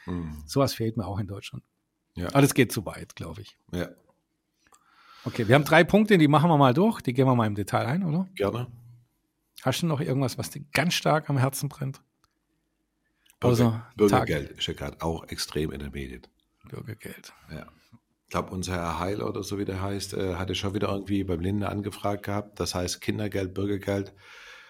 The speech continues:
Speaker 1: Äh, grad diese Sozialleistungen, wo, äh, viel teilweise auch in andere Länder ab-, abgeführt werden.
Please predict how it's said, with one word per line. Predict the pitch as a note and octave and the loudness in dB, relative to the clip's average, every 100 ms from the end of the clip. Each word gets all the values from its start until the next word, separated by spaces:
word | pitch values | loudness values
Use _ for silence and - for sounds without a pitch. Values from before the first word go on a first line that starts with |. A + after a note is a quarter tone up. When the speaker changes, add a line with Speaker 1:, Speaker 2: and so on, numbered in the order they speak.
| _ - | _ -8
Speaker 1:
Äh, | F2+ F2 | -6 -6
grad | - G2 A2 A2+ | -4 0 0 0
diese | G#2+ G#2+ A2 A2 G#2+ G#2+ - _ _ _ - | -2 -2 0 0 0 -4 -14 _ _ _ -10
Sozialleistungen, | F2+ G2 - G2+ A2 A2+ A2 - A2 A2 G#2 E2 | -6 -4 -4 -2 -2 -2 -4 -6 -4 -2 -4 -2
wo, | F#2 F#2+ F#2+ F#2 F#2+ - | 0 2 0 -2 -6 -8
äh, | F2+ F2+ F2 - - | -6 -4 -6 -10 -14
viel | - - A#2 C3+ B2 | -8 -2 0 -2 -4
teilweise | G#2+ G#2 G2+ F#2 F#2 - | -6 -4 -4 -6 -6 -6
auch | F2+ F#2 - | -4 -4 -4
in | F2 E2+ D#2+ D2 _ _ _ _ _ | -6 -6 -6 -12 _ _ _ _ _
andere | - E2+ F#2+ | -10 -8 -8
Länder | F#2 F#2+ - | -6 -4 -4
ab-, | E2 - - | -4 -10 -14
abgeführt | - F2 _ - - - G#2+ | -12 -12 _ -18 -10 -8 -6
werden. | G#2 G#2+ A#2 | -6 -6 -8